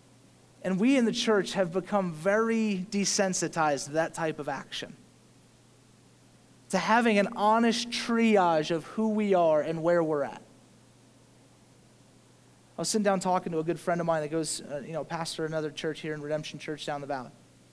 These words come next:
And we're just talking about, you know, they're going through a big capital campaign 'cause they're doing some, uh, a big building project down in the valley, okay? And so we're just talking through giving and things like that. And we got onto the issue of, of tithes and offerings and, you know, things we do every week.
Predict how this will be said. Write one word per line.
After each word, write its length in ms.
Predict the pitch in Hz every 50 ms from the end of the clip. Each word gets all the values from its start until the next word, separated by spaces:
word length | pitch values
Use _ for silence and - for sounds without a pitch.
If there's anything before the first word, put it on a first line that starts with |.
| - - - - - - - - - - - -
And 400 | - - - - - - - -
we're 80 | 202 247
just 140 | 247 - -
talking 260 | 233 208 208 - 202
about, 420 | 196 190 185 185 180 170 - -
you 120 | 185 185 175
know, 100 | 170 165
they're 160 | 170 190 190
going 260 | 175 196 196 190 190
through 200 | 185 - 185 175
a 40 | 170
big 200 | - 185 180 185
capital 400 | - 180 185 185 180 185 175 165
campaign 520 | - 190 170 165 165 - 170 160 165 160
'cause 140 | 147 151 147
they're 140 | 160 170 165
doing 420 | 151 170 175 170 170 165 160 156 - - - - - - -
some, 440 | - - - - 170 160 156 156 156 156
uh, 800 | 156 151 147 147 147 143 143 143 143 120 - - 139 143 143
a 80 | 151 147
big 240 | - 175 180 165 147
building 280 | 170 165 165 165 160 151
project 400 | - 147 139 135 139 131 127 -
down 160 | 147 139 139
in 40 | 135
the 60 | 131
valley, 420 | 131 139 135 131 123 117 127 - - - - - -
okay? 240 | - 135 131 135 - - - - - - - - - - -
And 100 | 165 170
so 80 | - 208
we're 60 | 202
just 140 | - - -
talking 220 | 247 226 202 220
through 160 | 185 - 214
giving 400 | 165 165 190 196 180 175 147 135
and 100 | 135 139
things 180 | 135 156 151 143
like 180 | 151 156 156 151
that. 200 | - 147 143 139
And 80 | 143 156
we 80 | 165
got 100 | 175 180
onto 160 | 180 180 170
the 100 | 160 165
issue 320 | 165 160 - - 180 165 165
of, 140 | 156 147 139
of 200 | - 156 143 -
tithes 460 | - - 175 180 175 160 147 139 135
and 80 | 143
offerings 540 | 143 151 160 165 165 - 147 131 127 113 -
and, 80 | 143 143
you 80 | 147
know, 80 | 143 139
things 220 | 139 151 156 147
we 60 | - 147
do 200 | 143 147 147 151
every 200 | 143 139 143 139
week. 220 | 139 147 139 139